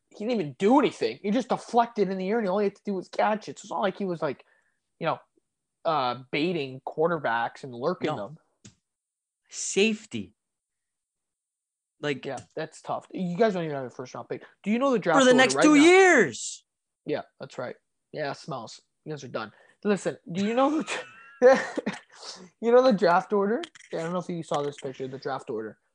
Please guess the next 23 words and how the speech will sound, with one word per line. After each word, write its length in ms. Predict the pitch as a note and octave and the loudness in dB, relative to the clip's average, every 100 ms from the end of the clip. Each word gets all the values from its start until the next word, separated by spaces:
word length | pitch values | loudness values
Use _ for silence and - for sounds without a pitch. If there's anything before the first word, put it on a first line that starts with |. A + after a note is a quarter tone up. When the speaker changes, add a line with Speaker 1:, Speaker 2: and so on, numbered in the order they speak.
| _ _ _ - | _ _ _ -6
Speaker 1:
I 100 | E3+ | -2
don't 180 | F#3+ F3+ | -2 -2
know. 400 | E3+ D#3 D3 - _ _ _ _ - | -2 -2 -2 -6 _ _ _ _ -16
This 140 | C#3+ | -14
was 180 | C3+ C#3+ | -14 -8
last, 500 | C3 D#3 F#3 - - _ _ | -2 0 -2 -4 -20 _ _
this 160 | D#3+ - | -18 -16
was 120 | C3+ | -14
last 280 | C3+ D3+ F#3 | -8 -6 -6
week's 160 | G#3+ - | -8 -4
draft 240 | G3+ F#3+ | -4 -2
order. 160 | G#3+ A#3 | -2 -4
If 140 | - D3+ D3 | -8 -14 -12
it 180 | - C#3 | -12 -12
was 220 | C3 B2 | -12 -12
this 220 | E3 - | -14 -12
week 180 | C#3 B2+ A2+ | -12 -10 -10
after 320 | C3 - B2+ | -10 -10 -12
last 280 | A2+ B2 - | -10 -12 -14
week's 220 | A2+ - | -16 -14
games, 480 | A#2+ E3 C#4+ - _ _ _ _ _ _ _ _ _ _ _ _ - | -12 -10 -12 -16 _ _ _ _ _ _ _ _ _ _ _ _ -10
it 140 | E3+ | -8
went. 460 | D3+ C3+ A2 - | -6 -8 -8 -18